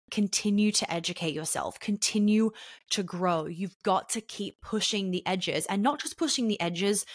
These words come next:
in regards to the industry you're, you're in and pushing the edges in regards to the things that you talk about, but pushing your own internal edges. And this has been something that I've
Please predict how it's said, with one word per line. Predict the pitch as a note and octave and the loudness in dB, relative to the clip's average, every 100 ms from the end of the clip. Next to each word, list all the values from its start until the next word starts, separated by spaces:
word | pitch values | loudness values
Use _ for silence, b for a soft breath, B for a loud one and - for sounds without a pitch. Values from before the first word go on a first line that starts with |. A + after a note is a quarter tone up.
| B B B | B B B
in | F#3+ | -2
regards | F#3+ F3 E3+ | 0 2 0
to | - | 0
the | F3 - | -2 -2
industry | D#3+ E3 G3 - A#3 | -2 -2 -2 0 2
you're, | A#3 A#3 - | 2 0 0
you're | A3+ A3+ | 0 2
in | A#3 A#3 | 4 4
and | G3+ F#3 | 2 0
pushing | A3 - F#3+ | -4 -2 -2
the | - | -2
edges | F3 F#3+ F#3 | -2 -2 -2
in | |
regards | F3 F3 F3 E3+ - | -4 0 2 2 0
to | - F3 E3 B B | -2 -2 -2 B B
the | G3+ | -6
things | - F#3+ F3 | -2 0 0
that | F3+ | -2
you | F3 | -4
talk | - D#3+ F#3+ | 0 0 0
about, | F#3+ A3+ B3+ B B B _ | 2 2 0 B B B _
but | A#3 - | -6 -4
pushing | - A#3 D4 C#4+ | 0 0 0 0
your | C4+ C4+ - | -2 -4 0
own | G3 F#3 F#3+ F#3+ F#3+ - | 2 4 2 0 -4 -4
internal | F3 F3 - E3 D#3+ D#3+ D#3+ D#3+ _ | -2 -2 0 0 0 0 -2 -6 _
edges. | D#3+ D3+ - F#2+ B2+ - - _ B B B B | -8 -6 -8 -10 -2 -2 -2 _ B B B B
And | A3+ | 2
this | A#3+ | 2
has | E4 | 0
been | C#4+ D#4+ | 0 0
something | A#3+ A3 | 2 2
that | G#3+ G3+ | 0 0
I've | F3+ F#3 | 0 0